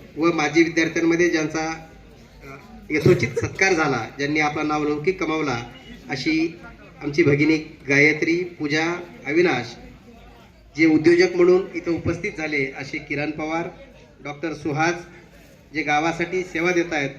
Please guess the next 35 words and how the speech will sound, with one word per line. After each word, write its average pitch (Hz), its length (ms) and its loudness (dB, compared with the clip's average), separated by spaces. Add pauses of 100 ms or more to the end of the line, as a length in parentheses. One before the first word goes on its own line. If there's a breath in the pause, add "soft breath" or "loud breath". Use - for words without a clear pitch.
(120)
असे 151 240 -8
आमचे 151 560 -4
स्नेही 151 520 -4
सचिन 151 400 -4
धस 151 300 0 (520)
आणि 160 120 -6
इतर 165 160 -6
सर्व. 170 320 2 (560)
आता - 140 -16
सगळ्यांची 160 400 -2
नावं 160 320 2
न 170 80 4
घेणं, 156 360 0 (480)
अगदी 156 200 -10
पाच 156 280 -8
मिनिटातच 156 380 -12
मला 151 160 -8
हे 147 80 -4
संपवायचं 165 500 -2
आहे. 110 200 -10 (1000)
तसं 165 140 -10
तर, 175 180 -6
अ, 170 340 -4 (1160)
मला 160 200 -8
सवय 165 340 -4
आहे, 165 500 -2
मला 151 240 -6
म्हणजेच 160 340 -8
प्राध्यापकांना 156 720 -4
सवय 151 280 -4
असती 147 260 -4
साधारणपणे 147 520 -10
पन्नास 143 400 -12
मिनिटं 131 240 -10
बोलण्याची. 107 440 -12